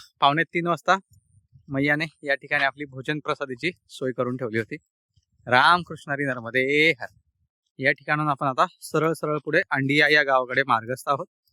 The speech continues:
या गावातून आपण पुढे निघून लिंगा घाटापर्यंत जाण्याचा आज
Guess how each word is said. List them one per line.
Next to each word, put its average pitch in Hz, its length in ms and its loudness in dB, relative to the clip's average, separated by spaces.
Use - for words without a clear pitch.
या 143 160 4
गावातून 139 400 4
आपण 160 300 -4
पुढे 165 200 2
निघून 165 280 -6
लिंगा 156 400 2
घाटापर्यंत 143 600 0
जाण्याचा 123 380 2
आज 180 160 -2